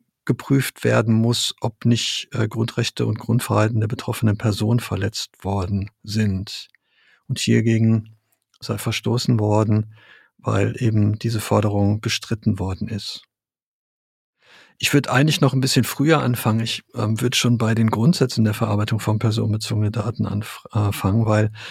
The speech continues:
tatsächlich ist ja eine Anforderung aus Artikel fünf Absatz eins Buchstabe D, dass die Daten sachlich richtig sein müssen.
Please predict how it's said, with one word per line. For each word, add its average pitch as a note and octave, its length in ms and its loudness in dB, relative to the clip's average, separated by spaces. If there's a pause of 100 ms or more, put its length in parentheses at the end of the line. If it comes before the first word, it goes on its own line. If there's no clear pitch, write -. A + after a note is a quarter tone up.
(220)
tatsächlich B2 500 0
ist B2 160 0
ja G#2+ 260 2
eine A2+ 300 2
Anforderung A#2 560 0
aus A#2 140 -2
Artikel - 320 -4
fünf - 240 -4
Absatz - 320 -6
eins - 320 0
Buchstabe A2 560 -2
D, A2 340 2 (320)
dass A#2+ 160 -2
die A2+ 180 0
Daten G#2+ 540 2 (460)
sachlich - 600 0
richtig B2+ 760 0
sein A#2 500 2
müssen. A2 640 2